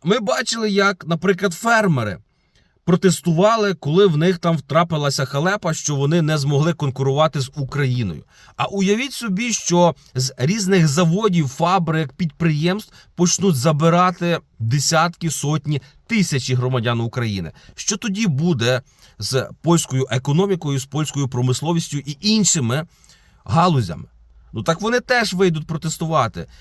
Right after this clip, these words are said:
Я впевнений, що польська влада і поляки взагалі розуміють, що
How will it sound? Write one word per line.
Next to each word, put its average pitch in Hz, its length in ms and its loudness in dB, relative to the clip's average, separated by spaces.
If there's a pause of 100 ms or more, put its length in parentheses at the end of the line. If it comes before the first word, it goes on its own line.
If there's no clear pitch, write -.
(180)
Я 156 340 2 (120)
впевнений, 196 560 2
що 151 420 0 (100)
польська 190 380 0
влада 165 460 0 (120)
і 131 280 -2 (140)
поляки 160 640 0 (180)
взагалі 170 380 4
розуміють, 175 500 0
що 113 420 -2